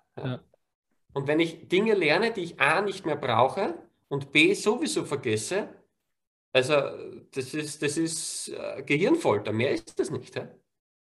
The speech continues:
Speaker 1: Und ich, ich sag das dann immer zu den Erwachsenen, wenn sie es nicht vorstellen können, sag ich, stell dir mal, so ein fünfzigjähriger Familienvater, ne? Sag ich, jetzt nimm, nimm dir so ein Gameboy von dem Kind oder ein Handy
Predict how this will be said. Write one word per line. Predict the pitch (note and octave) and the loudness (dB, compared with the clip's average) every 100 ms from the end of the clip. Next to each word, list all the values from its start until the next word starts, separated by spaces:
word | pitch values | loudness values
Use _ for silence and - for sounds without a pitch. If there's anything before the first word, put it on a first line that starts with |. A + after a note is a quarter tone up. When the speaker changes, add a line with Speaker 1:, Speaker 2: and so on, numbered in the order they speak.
| _ _ _ | _ _ _
Speaker 1:
Und | - B2 | -8 -8
ich, | A#2+ | -8
ich | D3+ | 0
sag | D3+ D3 | 2 4
das | F#3 | 4
dann | F#3 | 4
immer | E3+ F3 | 2 2
zu | F3 | 0
den | E3+ | 4
Erwachsenen, | D3+ A#2+ C3+ G#3 F3+ | 4 4 4 4 4
wenn | E3+ | 2
sie | E3+ | 0
es | |
nicht | E3+ C#3+ | -2 -2
vorstellen | - B2 - F#3 | 4 4 4 2
können, | F3+ F#3 E4 | 2 2 2
sag | E3 | -2
ich, | D3+ - - - | -6 -12 -18 -4
stell | C#3+ D#3+ | -2 0
dir | |
mal, | - A#2+ | -2 -4
so | - B2 D3+ | -4 -2 2
ein | C3 | 4
fünfzigjähriger | F#3 F#3+ - E3 D3+ D#3 D#3 D#3 C3 A2+ A2+ A2+ | 4 4 2 2 6 6 6 6 6 6 2 0
Familienvater, | B2+ G3+ B3+ A3 F3+ F#3 G3 F#3+ | 2 2 2 6 6 6 2 2
ne? | C3+ F#3+ - - _ _ _ | 2 0 -4 -18 _ _ _
Sag | - C#3+ | -2 -2
ich, | D3+ | 0
jetzt | - - - | -6 -8 2
nimm, | D#3+ G#3+ G3+ | 6 6 6
nimm | E3 G#3 | 4 6
dir | G3+ F3+ | 8 6
so | E3+ E3 | 4 2
ein | C#3+ C#3 | 2 6
Gameboy | F3+ A3 A3+ - | 6 8 4 2
von | D#3+ | 0
dem | D3+ C3 | -4 -2
Kind | G#3+ E4 - - _ _ _ _ _ | 0 0 -4 -16 _ _ _ _ _
oder | D3 D3 | 2 4
ein | D3 | 6
Handy | D#3+ G#3+ - | 4 4 0